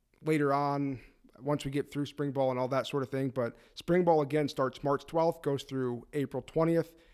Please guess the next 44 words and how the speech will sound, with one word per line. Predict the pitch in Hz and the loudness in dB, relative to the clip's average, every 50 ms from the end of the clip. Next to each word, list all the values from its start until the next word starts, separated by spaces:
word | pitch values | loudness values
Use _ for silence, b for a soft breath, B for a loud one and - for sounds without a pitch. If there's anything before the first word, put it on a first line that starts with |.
| b b b b b b | b b b b b b
There's | - 135 113 135 | -6 -6 -2 2
no | 143 170 180 | 4 4 4
spring | 160 - - 170 160 156 | 4 2 0 0 2 2
game, | 139 151 151 151 151 127 | 4 4 4 2 2 2
but, | 135 127 127 127 - - | 2 2 0 0 0 0
uh, | 135 123 120 120 120 120 | 0 2 2 0 0 -2
there'll | 120 139 139 131 | 0 0 0 0
be | 139 131 127 | 0 -2 -2
plenty | - - 156 156 156 | 0 0 2 2 2
of | 147 - | 2 0
coverage | - 147 147 139 139 135 131 - - | 0 0 0 2 0 0 -2 -4 -6
at | - 139 131 127 123 - - - | -6 -4 -2 -2 -2 -4 -4 -4
the | 135 135 | -2 -2
Ames | 131 131 - | -2 -2 -4
Tribune | - 127 123 143 165 175 175 180 175 170 160 b b b b b b - | -4 -4 0 2 4 4 4 4 4 2 0 b b b b b b -4
and | 139 143 139 135 131 127 | -2 -2 0 0 -2 -2
twenty-four | - 156 147 143 - 143 | 0 0 0 0 0 -2
seven | 131 - 143 131 127 | -4 -4 -4 -4 -4
sports | - - - 143 139 - - | -6 -4 -2 -2 -2 -2 -2
dot | 139 127 - - | -2 -4 -2 -2
com | - 151 156 160 160 156 156 147 b b b b b b b b b _ _ - | 0 0 2 2 2 2 0 -2 b b b b b b b b b _ _ -2
as | 147 139 120 | -2 -2 -2
we | 131 127 | -2 0
talk | - 147 139 - - | 0 0 0 0 0
to | 143 127 | -2 0
all | - 143 170 180 | 2 4 4 4
the | 175 | 4
coaches, | - - 156 151 139 - 151 147 147 131 143 | 2 2 2 0 0 0 -2 -2 -2 -4 -4
all | - - 151 151 | -2 0 2 4
these | 151 151 143 - | 4 2 0 0
position | - 135 135 135 - 143 | -4 -4 -4 -4 -4 -4
groups, | 131 - 143 143 135 - - - b b b b b b - | -4 -2 -2 -2 -2 -4 -8 -12 b b b b b b -6
and | 131 131 127 127 | -4 -2 -2 0
dive | 131 139 135 139 131 | 0 0 2 2 2
into | 143 139 135 131 | 0 -2 -2 -2
probably | - 143 135 131 135 127 | -4 -4 -2 -2 -2 -4
some | - 127 127 | -4 -4 -4
of | 127 | -4
the, | 123 120 - - _ | -6 -8 -10 -10 _
more | - 139 139 131 | -2 0 0 0
of | 123 | -2
these | 127 123 113 | -4 -6 -6
battles. | - 123 120 120 117 113 - | -4 -4 -4 -2 -4 -4 -4
So | 123 120 123 | -4 -4 -6